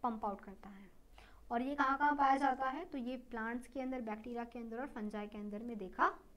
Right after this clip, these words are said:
जाता है। So this is the fourth type of proton pump। तो ये हैं आपके सारे P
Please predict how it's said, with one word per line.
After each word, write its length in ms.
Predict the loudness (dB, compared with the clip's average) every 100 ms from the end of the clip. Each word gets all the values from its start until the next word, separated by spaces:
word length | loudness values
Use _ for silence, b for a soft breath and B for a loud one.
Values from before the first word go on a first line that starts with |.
| -6
जाता 300 | -4 -4 -8
है। 220 | -14 -14 B B B -6
So 80 | -4
this 200 | -2 -4
is 120 | -6 -4
the 80 | -4 2
fourth 300 | 4 4 2
type 300 | 0 0 0
of 120 | -2 -4 -10 -2
proton 440 | 0 0 -4 -4 -10 -20 -8 -4
pump। 260 | -4 -6 -18 -20 -20 B B B B -2
तो 80 | 0
ये 220 | 2 2
हैं 140 | 6
आपके 320 | 4 4 0
सारे 360 | 2 4 4 2 -6 -8
P 80 | -6